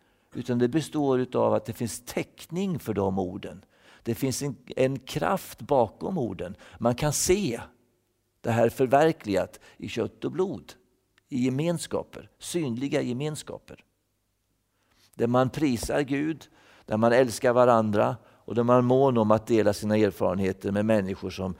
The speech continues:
ännu inte har kommit till tro. Jag säger det som är, är självklart, och ändå så känns det emellanåt som det vore så långt borta.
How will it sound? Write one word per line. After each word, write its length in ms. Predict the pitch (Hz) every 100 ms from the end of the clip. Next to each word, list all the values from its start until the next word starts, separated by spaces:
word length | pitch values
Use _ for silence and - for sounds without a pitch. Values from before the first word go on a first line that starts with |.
| -
ännu 300 | - 104 92
inte 160 | 95 90
har 40 |
kommit 320 | 87 90 73
till 100 | -
tro. 280 | 82 85 - _ _ _ _ _ 160 _ _ _ _ _ _ _ _ _ _ -
Jag 140 | 127
säger 380 | - 147 143 139
det 300 | 143 147 -
som 200 | - 131
är, 140 | 135 123 - _ _ _ -
är 100 | 131
självklart, 680 | 165 139 92 - 107 107 120
och 60 |
ändå 200 | 120 98
så 120 | -
känns 320 | 107 110 95 -
det 80 |
emellanåt 400 | 101 98 98 95
som 140 | - 87
det 80 | 92
vore 180 | 92
så 140 | 90 92
långt 260 | 90 87
borta. 380 | 90 - - 85